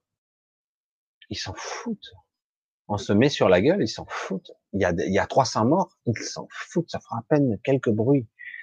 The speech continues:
Ça fera du bruit sur le moment et très vite, on va passer à autre chose. Voire mieux, on va modifier l'information. Trop facile. C'est pas encore là,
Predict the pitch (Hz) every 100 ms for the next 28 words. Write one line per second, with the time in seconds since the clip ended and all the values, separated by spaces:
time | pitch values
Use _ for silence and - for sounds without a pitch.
0 | - - 110 113 135 151 147 123 131 170
1 | 120 - 127 127 160 110 95 98 101 -
2 | - - 127 95 - - - 92 107 87
3 | 87 85 104 185 _ _ _ _ _ _
4 | _ - 101 104 104 147 127 - 156 135
5 | 107 104 101 104 - 107 95 98 _ _
6 | _ _ _ _ _ _ - - 87 -
7 | 101 - _ _ _ _ _ _ _ _
8 | _ _ _ _ _ _ _ _ _ _
9 | _ _ _ _ _ _ _ _ _ -
10 | - 120 113 127 117 - 104 90 85